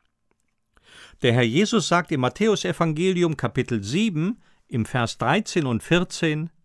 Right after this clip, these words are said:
„Geht ein durch die enge Pforte,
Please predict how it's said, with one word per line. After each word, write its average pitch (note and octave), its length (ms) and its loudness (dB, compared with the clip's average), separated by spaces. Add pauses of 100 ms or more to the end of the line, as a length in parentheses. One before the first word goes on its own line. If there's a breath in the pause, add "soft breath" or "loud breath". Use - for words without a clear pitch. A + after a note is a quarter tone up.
(720 soft breath)
„Geht C3 460 0
ein F3+ 360 2
durch E3 280 2
die - 320 -4
enge A#3 300 0
Pforte, G2 680 -2